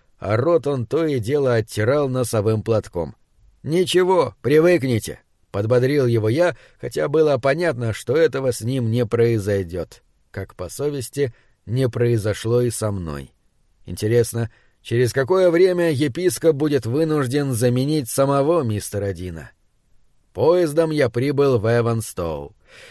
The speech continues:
Здесь меня поджидал организованный епископом автомобиль, на котором я и добрался до Четуиндарк, в десятки миль к западу.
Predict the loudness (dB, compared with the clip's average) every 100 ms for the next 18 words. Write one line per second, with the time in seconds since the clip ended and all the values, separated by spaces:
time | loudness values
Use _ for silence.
0 | -20 -12 -4 -2 -2 -4 -2 -2 -2 -2
1 | 2 6 6 6 4 0 0 0 2 2
2 | 0 -2 0 0 0 2 2 2 0 0
3 | 0 2 2 0 -6 _ -12 -8 -8 0
4 | 4 4 2 2 2 4 2 2 4 2
5 | 2 2 2 2 2 2 4 0 2 2
6 | 2 0 -6 _ _ -20 -14 -12 -4 -2
7 | -2 -2 -2 0 -2 -2 -6 -8 -10 -14
8 | -18